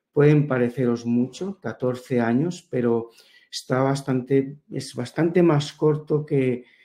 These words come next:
que lo habitual en los ensayos clínicos que están todavía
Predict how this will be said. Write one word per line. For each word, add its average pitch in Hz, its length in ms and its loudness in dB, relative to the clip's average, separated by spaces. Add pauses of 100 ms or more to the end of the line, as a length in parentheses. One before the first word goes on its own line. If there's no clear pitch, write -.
(140)
que 151 140 2
lo 139 300 6
habitual 135 720 2
en 127 380 0
los 120 180 -2
ensayos 135 480 0
clínicos 139 880 -4
que - 80 -8
están 147 480 -2
todavía 135 640 2